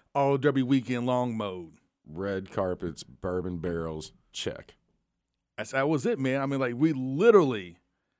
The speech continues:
Speaker 1: I mean, it wa-, it was, like, so epic. So we went to almost, like, almost every gala here, you know, Brown Stable Barn Party, Unbridled, Fillies and Stallions, and, uh, the Sneaker Ball, uh, Lyrics, Beats. I mean, it, it, it, it was something to do. Like, we were there. Like, we literally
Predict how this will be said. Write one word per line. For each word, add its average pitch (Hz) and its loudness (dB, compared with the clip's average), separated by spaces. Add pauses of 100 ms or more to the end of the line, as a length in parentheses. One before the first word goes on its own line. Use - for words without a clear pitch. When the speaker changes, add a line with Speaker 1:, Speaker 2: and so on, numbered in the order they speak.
(460)
Speaker 1:
I 151 2
mean, 156 2
it 165 4
wa-, 220 8
it 208 8
was, 170 2
like, 156 2
so 151 -2
epic. 123 -4
So 131 -4
we 143 0
went 175 -2
to 143 -2
almost, 131 -2
like, 113 -6
almost 143 0
every 139 -2
gala 113 -6
here, 107 -8
you 101 -10
know, 92 -10
Brown 110 -6
Stable 95 -14
Barn 101 -6
Party, 101 -8
Unbridled, 104 -6 (320)
Fillies 113 -6
and 92 -16
Stallions, 113 -4
and, 95 -18 (100)
uh, 80 -18 (420)
the 101 -12
Sneaker 127 -4
Ball, 110 -4 (500)
uh, 107 -4
Lyrics, 123 -2
Beats. 120 -4
I 117 -4
mean, 127 -6 (100)
it, 151 -2
it, 156 0
it, 196 4
it 165 6
was 208 4
something 160 -4
to 117 -4
do. 131 0
Like, 113 0
we 139 0
were 120 -2
there. 120 -2
Like, 104 -4
we 151 -4
literally 123 6